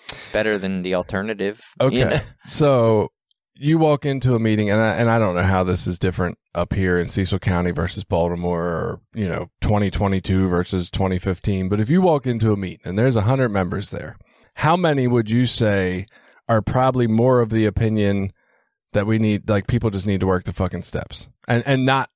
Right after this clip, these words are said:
Speaker 2: necessarily kinda like you, where it's more like, "Hey, do what's good for your life"?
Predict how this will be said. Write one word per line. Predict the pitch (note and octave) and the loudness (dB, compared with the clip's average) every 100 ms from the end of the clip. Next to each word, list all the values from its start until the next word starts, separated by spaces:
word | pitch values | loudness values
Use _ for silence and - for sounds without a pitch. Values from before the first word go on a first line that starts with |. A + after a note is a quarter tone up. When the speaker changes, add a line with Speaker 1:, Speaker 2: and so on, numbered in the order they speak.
| _ | _
Speaker 2:
necessarily | A#2 G2+ G#2 - A2+ G2+ G2+ | -4 0 0 0 2 4 2
kinda | - G#2+ G2+ | 0 0 2
like | F#2+ F#2 - | 2 2 2
you, | G#2 F#2+ | 2 2
where | F2 F2 | 2 2
it's | F2 | 0
more | G2 F#2+ F#2 | 0 0 2
like, | F2+ F2 | 2 0
"Hey, | - B2 A2 | 0 0 2
do | G#2+ G#2+ | 2 2
what's | G2+ | 0
good | - A#2 | 0 -2
for | - A2 | 0 0
your | G2+ | 0
life"? | F#2+ G2 F2 - | 2 0 0 -4